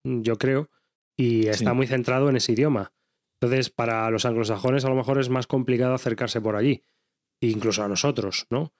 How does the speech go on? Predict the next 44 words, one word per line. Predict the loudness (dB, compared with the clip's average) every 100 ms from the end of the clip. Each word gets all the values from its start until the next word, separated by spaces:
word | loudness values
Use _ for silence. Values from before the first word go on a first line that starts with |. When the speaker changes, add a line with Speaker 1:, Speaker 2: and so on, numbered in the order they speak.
| _ _ _ -6
Speaker 2:
Sí. | 0
Speaker 1:
Pero, | 2 2 2 0 -2
eh, | -4 -4
eh, | -6 -2
obviamente | 0 2 4 4 4
ellos | 4 2
quieren | 2 2
potenciar | 2 0 0 0
la | 0
Gen | 0 0
Con | 2 0
para | 0 -2
que | -2
se | -2
presenten | 0 0 2
allí | 2 2
los | 2
juegos, | 2 2 4 2
sobre | 0 0
todo | 2 2
los | 2 0
americanos | 0 0 0 0 0 0
y |
demás. | 0 -2 -4 _ _ _ _ _
Pero | 0 2 2
a | 2
mí | 2
me | 4
parece | 2 0
que | 0
son | 0 0
dos | 0
cosas | 0 0
muy | 0 0
distintas. | 0 -4 -4 -4
La | -4
Gen | -2 0
Con | 2 2
es | 0 0
un, | 2
no | 2 2
deja | 0 0
de | 0
ser, | 0 -2